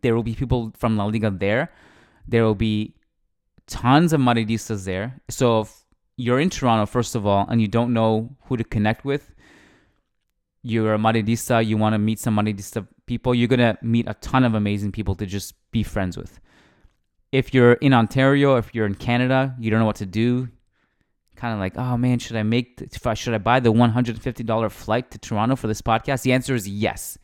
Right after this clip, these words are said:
We're coming to Toronto. Take advantage. Come see us. We wanna meet you. We wanna see the people we saw last time in Toronto as well. We're looking forward to seeing you guys again.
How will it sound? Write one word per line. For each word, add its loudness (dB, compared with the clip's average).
We're 4
coming 4
to 2
Toronto. 2
Take -2
advantage. 0
Come 2
see -2
us. 0
We 0
wanna 4
meet 4
you. -2
We -4
wanna -2
see -8
the -8
people -2
we 0
saw 2
last 2
time 6
in 6
Toronto -2
as -6
well. 2
We're -4
looking -6
forward -4
to -10
seeing -2
you -2
guys -4
again. -4